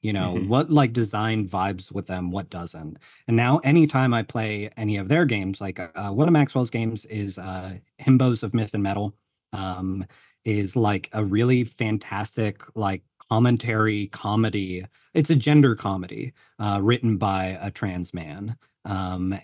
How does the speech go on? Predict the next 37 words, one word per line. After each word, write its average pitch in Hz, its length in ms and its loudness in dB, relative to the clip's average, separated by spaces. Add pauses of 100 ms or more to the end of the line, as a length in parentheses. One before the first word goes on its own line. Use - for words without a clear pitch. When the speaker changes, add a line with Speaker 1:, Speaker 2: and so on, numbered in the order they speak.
Speaker 1:
and 104 340 -4
it's 110 180 -6
just, - 200 -6
like, 143 200 2
really 110 520 2
fun 110 420 -2
and 95 180 -2
really 101 300 -2
funny. 92 560 -8 (380)
Um, 95 540 -2
and 107 260 2
not, 101 320 0
like, 110 360 0
it 120 140 2
is 131 160 6
a 113 140 -2
game 127 500 4 (320)
that 104 320 -6
is 101 380 -4
about 107 500 -2
gender 117 640 0 (240)
without 107 640 -4
being 104 480 -2
about 95 400 -8
trauma. 90 560 -8 (320)
It 92 100 -4
is 95 160 -4
about, 101 380 0
like, 101 260 -4
Speaker 2:
That's - 100 -20
Speaker 1:
taking 113 300 0
Speaker 2:
awesome. 98 140 0
Speaker 1:
joy, 95 680 -6 (240)
uh, 92 540 -2
in, 110 200 0
like, 92 400 -2
y-, 98 220 -12